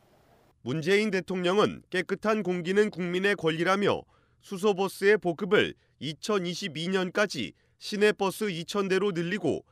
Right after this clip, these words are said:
경찰버스 팔백이 대를 순차적으로 수소버스로 교체할 계획이라고 말했습니다. 현대차는 수소전기 버스 양산 체계를 구축하고 내년부터 연간 삼백 대 이상을 생산할 예정입니다.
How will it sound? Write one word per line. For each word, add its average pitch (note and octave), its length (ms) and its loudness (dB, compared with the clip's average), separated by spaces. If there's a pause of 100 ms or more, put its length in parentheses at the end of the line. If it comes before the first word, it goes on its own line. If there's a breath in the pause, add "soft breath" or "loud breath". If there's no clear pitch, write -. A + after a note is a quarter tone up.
(220)
경찰버스 F#3+ 880 0
팔백이 F3+ 520 2
대를 F#3 280 2
순차적으로 G3 920 -2
수소버스로 G3 880 0
교체할 F#3+ 440 -2
계획이라고 D3+ 640 0
말했습니다. G#2 800 0 (1000)
현대차는 F3+ 600 2
수소전기 G3+ 540 -2
버스 F#3+ 420 -2
양산 E3 340 2
체계를 F#3+ 400 0
구축하고 F3 680 -4 (400)
내년부터 E3+ 800 2
연간 F3+ 460 2
삼백 G#3+ 360 -2
대 G#3 120 4
이상을 F3 440 -2
생산할 F#3 500 -2
예정입니다. G#2+ 800 -2